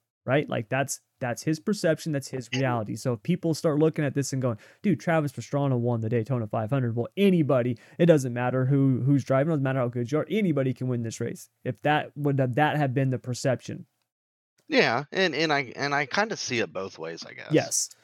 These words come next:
Speaker 2: But nascar kinda built it up about him being there anyway.
Speaker 1: Oh, they did,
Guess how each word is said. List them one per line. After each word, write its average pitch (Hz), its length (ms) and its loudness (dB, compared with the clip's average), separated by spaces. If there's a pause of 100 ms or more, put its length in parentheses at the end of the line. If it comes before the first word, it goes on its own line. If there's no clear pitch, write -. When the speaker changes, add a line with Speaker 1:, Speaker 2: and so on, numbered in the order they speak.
(360)
Speaker 2:
But 147 280 2
nascar 175 520 -2
kinda 131 260 -6
built 95 340 -8
it 90 80 -8
up 104 280 -8
about 87 360 -10
him 98 180 -14
being 95 320 -14
there 85 220 -12
anyway. 127 500 -12 (200)
Speaker 1:
Oh, 320 100 4
they 320 160 2
did, 330 320 2